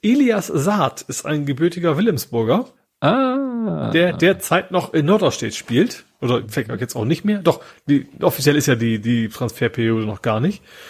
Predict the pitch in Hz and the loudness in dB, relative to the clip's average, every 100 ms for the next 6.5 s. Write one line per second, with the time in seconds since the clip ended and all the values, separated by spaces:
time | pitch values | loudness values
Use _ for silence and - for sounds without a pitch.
0 | - - _ 135 131 135 143 131 _ _ | -20 -20 _ 2 4 4 0 -6 _ _
1 | _ _ _ _ _ _ - - 156 147 | _ _ _ _ _ _ -10 0 4 4
2 | 147 - 196 170 180 - 190 104 - - | 2 2 0 0 -4 0 0 0 -6 -6
3 | 123 - 175 170 160 156 139 185 180 190 | -4 -2 -2 0 -2 0 0 0 0 -2
4 | - - 139 - 180 226 233 - 165 147 | -4 -8 -8 2 2 2 -2 -2 -2 0
5 | 147 131 147 160 175 170 170 - _ - | -4 -2 -2 -2 -2 -2 -4 -12 _ -20
6 | - - - 131 | -20 -20 -2 -2